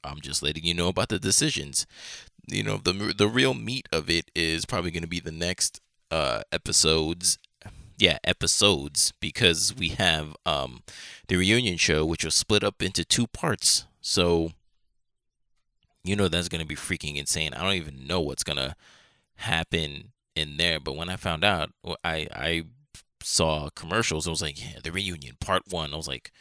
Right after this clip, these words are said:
"Part one?" <laughs> I was like, "Why is this being broken down?"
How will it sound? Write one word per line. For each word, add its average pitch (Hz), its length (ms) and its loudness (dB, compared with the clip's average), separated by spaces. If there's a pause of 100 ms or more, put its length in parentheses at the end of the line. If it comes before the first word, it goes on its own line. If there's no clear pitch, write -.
(600)
"Part 85 420 0 (500)
one?" 67 580 -6 (160)
<laughs> 427 120 -10 (160)
I 190 100 12 (300)
was 131 180 4
like, 107 160 4
"Why 101 160 4 (100)
is 127 160 4
this 180 160 0
being 131 260 0
broken 127 400 0
down?" 123 440 -2